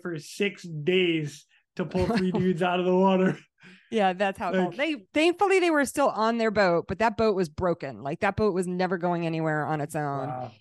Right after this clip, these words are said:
Speaker 2: And there was just nobody else out there to help them. So, yeah, they were glad to be
Speaker 1: Wow.
Speaker 2: there.
Speaker 1: Oh my gosh.
Speaker 2: Yeah.
Speaker 1: Standing up on the, on the very top of the,
Speaker 2: Yeah.
Speaker 1: of the, what'd you call it? The,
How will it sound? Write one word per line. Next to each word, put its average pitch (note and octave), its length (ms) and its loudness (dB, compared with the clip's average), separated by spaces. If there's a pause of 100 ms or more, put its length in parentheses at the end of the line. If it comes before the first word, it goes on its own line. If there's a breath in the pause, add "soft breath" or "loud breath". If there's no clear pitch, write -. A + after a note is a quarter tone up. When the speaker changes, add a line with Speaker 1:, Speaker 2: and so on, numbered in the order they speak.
(220)
Speaker 2:
And F#3+ 140 -2
there F#3 100 0
was F#3 120 0
just F3+ 240 -4
nobody E3 360 0
else D3+ 200 -2
out D3 160 -2
there C#3+ 100 -4
to C3+ 80 -6
help C#3+ 220 -8
them. A#2+ 240 -10
So, A#2 420 -8 (140)
yeah, A2 240 -10 (600)
they F3+ 120 -2
were F#3 160 -4
glad F3+ 160 2
to F3 60 0
be F#3 40 0
Speaker 1:
Wow. F3+ 680 0 (440)
Speaker 2:
there. G3 100 0
Speaker 1:
Oh A#3+ 200 4
my F3 400 0 (120)
gosh. G#3 680 -6 (800 soft breath)
Speaker 2:
Yeah. - 340 -12 (600)
Speaker 1:
Standing G#3 360 2
up F#3+ 120 2
on F3+ 100 2
the, E3 320 0
on E3 140 -2
the D#3+ 60 -2
very D#3 240 -2
top D#3+ 340 -4 (480)
of D3+ 160 -4
the, C#3+ 340 -2
Speaker 2:
Yeah. D3 140 -4
Speaker 1:
of C#3 80 -6
the, D#3 100 -6
what'd F3 200 2
you F#3 60 -6
call F#3 200 0
it? F3 100 -10
The, D3 320 -6